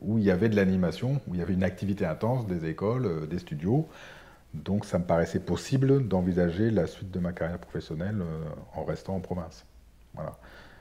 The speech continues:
Sachant que c'est vrai qu'Angoulême a une activité, a une, un statut vraiment unique en France, en tout cas à l'époque, même si ça reste encore d'ailleurs, parce que je crois qu'il y a,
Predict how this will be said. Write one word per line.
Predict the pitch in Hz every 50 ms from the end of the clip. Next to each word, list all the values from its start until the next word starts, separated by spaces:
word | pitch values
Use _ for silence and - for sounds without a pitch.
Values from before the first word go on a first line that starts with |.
| - - - -
Sachant | - - - - 85
que | 78
c'est | - 78
vrai | 82 90
qu'Angoulême | 85 80 78 76 82 85 95 98
a | 90
une | 80 78
activité, | 76 73 - - - 78 76 - - - -
a | 82 78 76 76 73
une, | 76 73 73 73 69
un | 71
statut | 69 - - 76 - - 98
vraiment | 95 85 82 78 80 80
unique | 78 80 85 90 90 -
en | 76 69 71
France, | - - 98 101 -
en | 76 73
tout | - -
cas | - -
à | 80
l'époque, | 73 73 - 110 - - - - - - - - - -
même | 76 76 -
si | - -
ça | - 69
reste | 71 78 - -
encore | 69 - - 95 90 87
d'ailleurs, | 78 78 90 107
parce | - -
que | -
je | -
crois | - -
qu'il | 71 - 73
y |
a, | 69